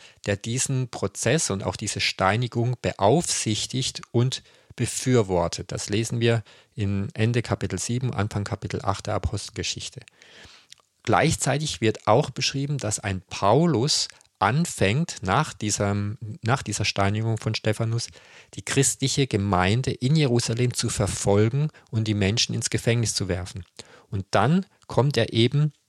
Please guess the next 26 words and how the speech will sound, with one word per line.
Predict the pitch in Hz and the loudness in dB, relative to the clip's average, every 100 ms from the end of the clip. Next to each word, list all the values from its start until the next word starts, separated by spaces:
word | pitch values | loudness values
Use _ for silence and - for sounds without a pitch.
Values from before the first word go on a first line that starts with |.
| _ _ | _ _
auch | 95 131 185 - _ _ _ _ _ - - _ - | 4 4 4 -2 _ _ _ _ _ -20 -20 _ -4
auf | 117 117 | 0 0
die | - 117 | -2 -4
Idee, | 110 107 113 151 - - | 0 4 4 4 0 -2
das | 104 - | -2 2
nicht | 123 139 - | 2 2 2
nur | 113 | 2
in | 107 101 | 4 2
Jerusalem | 92 104 120 143 151 | 4 4 2 2 2
zu | - 139 | 2 -2
tun, | - 165 165 | 0 2 2
weil | 113 92 95 98 - | 2 0 0 -4 -12
die | - | -12
sind | - 98 - | -8 -6 0
teilweise | 92 90 90 95 | 2 2 0 -2
dann | 87 | -4
geflohen, | 95 - 98 139 | -4 -2 2 2
die | 139 | 0
Christen, | - 139 - | 0 0 0
sondern | 123 110 123 | 0 2 2
eben | - 110 98 | 0 -2 0
dann | 95 131 | 2 2
nach | 127 - | 0 -2
Damaskus | 98 92 98 120 147 - - 101 - | -2 -2 2 2 0 -4 -4 -4 -4
zu | - | -4
reisen, | 95 98 92 98 - | -2 0 2 0 -2